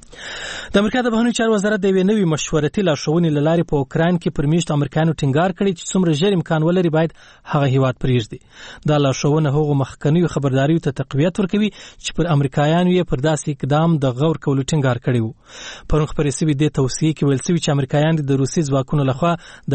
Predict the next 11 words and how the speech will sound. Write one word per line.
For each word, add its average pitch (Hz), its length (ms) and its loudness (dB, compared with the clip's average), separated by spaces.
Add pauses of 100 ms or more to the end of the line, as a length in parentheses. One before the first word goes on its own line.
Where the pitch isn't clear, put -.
(120)
پوځي 147 340 0
اقدام 151 320 0
زیاتېدونکي 139 680 0
تهدید 180 380 0
او 165 140 2
د - 120 -6
کووید 160 280 2
نولس 190 240 0
سبب 151 260 0
په - 120 -10
خاطر 190 200 0